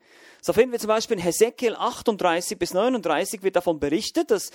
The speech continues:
bei der letzten Schlacht am Ende der Trübsalzeit die Heere des Antichristen geschlagen werden. Da wird von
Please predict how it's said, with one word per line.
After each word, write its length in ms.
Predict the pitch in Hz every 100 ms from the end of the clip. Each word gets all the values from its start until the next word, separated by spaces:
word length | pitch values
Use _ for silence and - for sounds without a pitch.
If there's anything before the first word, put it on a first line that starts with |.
| - - -
bei 140 | 156
der 80 | 160
letzten 360 | 180 - -
Schlacht 460 | 160 180 294 - -
am 100 | 160
Ende 200 | 175 196
der 120 | 175
Trübsalzeit 760 | - 240 - 226 226 - 226 233
die 80 | 156
Heere 340 | 151 208 220
des 200 | 202 190
Antichristen 680 | 196 247 262 - 240 - 247
geschlagen 600 | 214 - 202 302 302 196
werden. 260 | 156 165 226
Da 140 | 202
wird 160 | 202 -
von 240 | 175 143